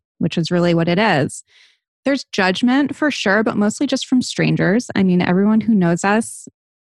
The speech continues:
totally embraced, you know, my family embraced him. They embraced me. Um, everybody just wants us to be happy, and they see that we're, you know, in an authentic relationship and we love each other so much. And it's really not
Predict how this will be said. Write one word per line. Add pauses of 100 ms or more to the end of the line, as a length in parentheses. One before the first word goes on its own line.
(400)
totally
embraced, (180)
you
know,
my
family
embraced
him.
They
embraced
me. (460)
Um,
everybody
just
wants
us
to
be
happy,
and
they
see
that
we're,
you
know,
in
an
authentic
relationship
and
we
love
each
other
so
much.
And (460)
it's
really
not